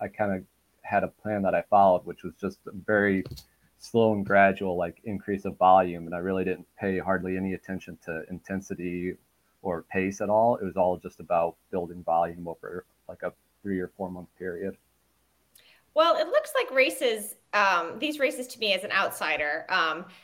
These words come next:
Speaker 2: that it's also about, like, learning how to sleep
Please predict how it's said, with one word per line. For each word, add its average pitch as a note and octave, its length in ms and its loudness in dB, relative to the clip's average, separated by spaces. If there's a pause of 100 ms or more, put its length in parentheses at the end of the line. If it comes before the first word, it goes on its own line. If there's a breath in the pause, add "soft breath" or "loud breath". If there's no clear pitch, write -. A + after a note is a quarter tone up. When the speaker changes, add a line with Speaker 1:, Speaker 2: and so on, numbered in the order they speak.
(160 loud breath)
Speaker 2:
that A3+ 180 4
it's B3 160 0
also D#4 380 0
about, B3 320 2
like, F#3+ 280 0
learning G#3+ 360 -4
how G#3+ 240 0
to F3 120 2
sleep - 1000 -8